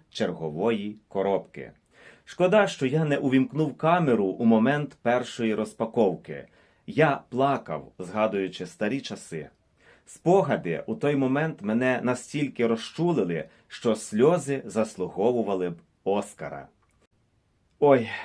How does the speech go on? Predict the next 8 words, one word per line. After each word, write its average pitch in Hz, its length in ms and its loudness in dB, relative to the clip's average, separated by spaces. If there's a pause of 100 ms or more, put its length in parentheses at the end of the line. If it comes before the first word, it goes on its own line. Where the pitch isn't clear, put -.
щось - 380 0
мене 113 320 2
понесло. 95 640 -2 (680)
Гаразд, 117 520 0 (340)
менше 147 440 0
слів, 98 440 -2 (140)
більше 104 680 0 (100)
діла. 82 520 -2